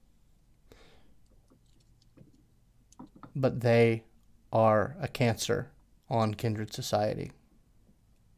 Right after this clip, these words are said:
and they have to be dealt with. The Anarchs are very little, mu-, very, not much better.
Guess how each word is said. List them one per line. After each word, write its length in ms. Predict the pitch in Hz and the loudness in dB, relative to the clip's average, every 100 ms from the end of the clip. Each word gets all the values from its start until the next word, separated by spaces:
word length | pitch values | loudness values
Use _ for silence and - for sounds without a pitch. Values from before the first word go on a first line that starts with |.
| _ _ - - - | _ _ -20 -12 -4
and 80 | |
they 60 | 120 | -2
have 300 | 104 110 - | 2 2 0
to 100 | 127 | -6
be 100 | - | -8
dealt 240 | - - | -6 -6
with. 320 | - - - - _ _ _ _ _ _ _ - - - _ _ _ _ _ _ _ - | -8 -14 -16 -20 _ _ _ _ _ _ _ -20 -20 -20 _ _ _ _ _ _ _ 0
The 140 | 139 | 6
Anarchs 420 | 156 160 143 - | 10 10 8 6
are 80 | 139 | 2
very 240 | 131 135 131 | 6 6 6
little, 220 | 127 127 | 6 6
mu-, 280 | 127 - 147 | 4 2 8
very, 460 | 170 190 190 180 - _ _ _ _ _ _ - | 12 12 10 8 0 _ _ _ _ _ _ 6
not 220 | 170 185 | 8 8
much 220 | 170 - | 4 6
better. 300 | 143 107 | 6 6